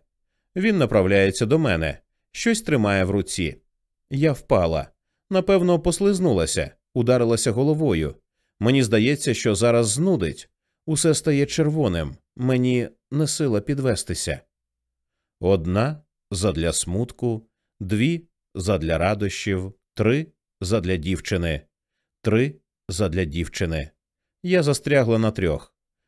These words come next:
Не можу рахувати далі. Голова гуде від звуків, у роті в'язко від крові. Три задля дівчини.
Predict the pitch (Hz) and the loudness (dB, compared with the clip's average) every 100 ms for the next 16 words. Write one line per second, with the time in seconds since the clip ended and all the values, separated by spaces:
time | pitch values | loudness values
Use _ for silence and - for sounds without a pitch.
0 | _ 185 185 180 131 123 117 127 120 113 | _ -4 0 2 2 2 2 2 2 0
1 | 113 107 85 78 - _ _ - 95 113 | 0 2 2 0 -6 _ _ -12 0 2
2 | 104 101 87 95 82 117 110 95 92 143 | 4 2 0 0 0 2 2 -2 -4 -4
3 | 143 95 76 69 _ _ _ - 185 196 | -2 -2 -2 -6 _ _ _ 0 2 2
4 | 190 127 104 113 - 120 104 104 127 120 | 2 0 0 0 -2 -2 -2 -2 -2 0
5 | 85 78 65 _ _ _ _ _ - 113 | 0 -2 -6 _ _ _ _ _ 0 0
6 | 139 156 _ _ _ 92 101 85 90 76 | 0 -4 _ _ _ -6 -4 0 -2 -2
7 | 107 110 - 101 101 | -4 -4 -4 -4 -4